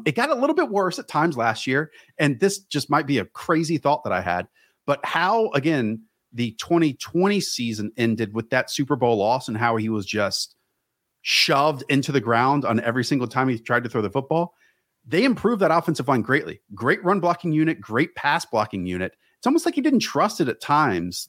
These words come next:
though, like, just to go through the scope of the offense for that middle portion of the season. And then the end, it all, it all was one hundred percent figured out. So I expect all systems go,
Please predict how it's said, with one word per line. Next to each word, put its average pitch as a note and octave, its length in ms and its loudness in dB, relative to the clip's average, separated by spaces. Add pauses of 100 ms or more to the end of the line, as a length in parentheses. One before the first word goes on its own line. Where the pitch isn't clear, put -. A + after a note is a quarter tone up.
(120)
though, G#2 260 2
like, G2+ 240 -2
just - 240 -8
to B2+ 60 -4
go C3 260 0
through D3+ 200 0
the A2+ 100 0
scope A#2+ 340 0
of A2+ 140 -2
the G2 100 -2
offense F#3+ 560 0 (460)
for F3 100 0
that D#3+ 160 2
middle D#3 240 2
portion C#3 460 0
of G#2+ 100 -2
the G#2 80 -6
season. A#2+ 460 -2
And A#2+ 100 4
then C#3+ 80 4
the B2+ 180 2
end, A#2+ 440 2
it A#2+ 160 2
all, A#2 520 2
it A#2+ 160 -2
all C3 200 2
was G2+ 200 0
one A#2 120 2
hundred A2 180 -2
percent F#2+ 320 -8
figured G2 260 -4
out. E2+ 240 0
So B2+ 100 0
I C#3 100 2
expect C3+ 320 -2
all B2 200 2
systems A2 460 -4
go, F#2+ 400 0